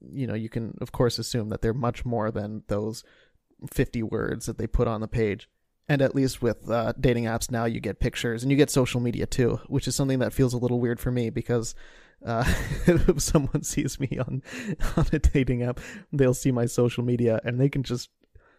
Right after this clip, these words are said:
see all sorts of stuff. They can listen to this podcast. They can just find everything out about me.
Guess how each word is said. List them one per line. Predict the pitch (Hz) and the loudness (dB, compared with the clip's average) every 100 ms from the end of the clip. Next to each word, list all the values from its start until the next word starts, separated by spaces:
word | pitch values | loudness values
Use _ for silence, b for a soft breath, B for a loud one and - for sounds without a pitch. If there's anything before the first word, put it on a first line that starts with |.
| b | b
see | - 135 | 0 6
all | 143 202 | 6 6
sorts | 277 269 147 | 4 2 2
of | |
stuff. | 139 127 107 | 0 -2 0
They | 131 185 | 2 4
can | 277 | 6
listen | 165 156 151 | 4 2 0
to | 151 | 2
this | 170 - | 0 0
podcast. | 202 190 - 110 | 0 2 2 0
They | 151 | 0
can | 165 147 | -4 -6
just | - - B B B B | -8 -8 B B B B
find | - 143 143 | 0 0 2
everything | 180 180 196 185 165 | 2 4 2 0 0
out | 147 131 | 2 2
about | 113 107 | 2 0
me. | 110 107 | -2 -4